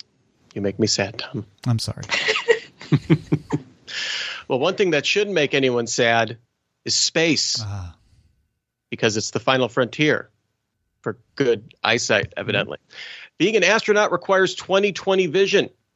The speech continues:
Speaker 1: but more than fifty percent of nasa astronauts that went to the International Space Station for more than six months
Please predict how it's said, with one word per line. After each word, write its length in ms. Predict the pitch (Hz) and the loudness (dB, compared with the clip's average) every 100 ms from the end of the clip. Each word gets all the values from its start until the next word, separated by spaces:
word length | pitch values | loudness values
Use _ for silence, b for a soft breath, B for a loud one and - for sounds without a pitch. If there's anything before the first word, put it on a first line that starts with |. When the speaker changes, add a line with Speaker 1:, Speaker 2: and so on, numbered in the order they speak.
| _ - | _ 0
Speaker 1:
but 320 | 165 214 - | 2 2 -2
more 140 | 170 | -4
than 100 | 190 | -2
fifty 280 | - 202 202 | 0 -2 -2
percent 300 | 180 202 190 | -4 2 4
of 60 | 160 | 4
nasa 300 | 180 185 - | 4 2 2
astronauts 540 | 170 190 175 156 160 | 2 2 2 2 2
that 180 | 151 131 | 0 2
went 220 | 151 208 | 2 0
to 100 | - | -2
the 160 | 175 151 | -2 0
International 480 | 180 165 170 170 156 | 2 4 2 2 -2
Space 340 | - 175 175 | 2 2 2
Station 380 | - 143 - 143 | 2 0 2 -2
for 160 | - | 2
more 260 | 147 147 220 | 2 4 4
than 140 | 247 | 2
six 320 | 220 240 - 233 | 0 0 0 2
months 420 | 226 147 - | 2 2 -2